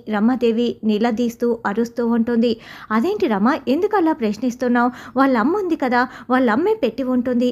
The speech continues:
అని హర్ష చెప్తూ ఉంటాడు. "లేదు, శ్యామల గార్డియన్‌గా సంతకం చేయటానికి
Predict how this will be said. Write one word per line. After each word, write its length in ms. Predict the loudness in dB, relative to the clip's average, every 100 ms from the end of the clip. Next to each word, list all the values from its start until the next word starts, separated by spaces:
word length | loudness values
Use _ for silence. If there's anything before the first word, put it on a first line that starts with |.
| 0
అని 200 | 2 2 0
హర్ష 260 | -4 -6 -4 -4 -4
చెప్తూ 360 | -8 -6 -4 -2
ఉంటాడు. 420 | 0 0 2 2 0 -8 -4
"లేదు, 300 | 2 2 2 -2 -8
శ్యామల 440 | -4 0 2 2 2 -2 -2
గార్డియన్‌గా 580 | 0 2 2 2 0 0
సంతకం 420 | 0 -2 0 -2
చేయటానికి 640 | 0 0 0 -2 -2 -2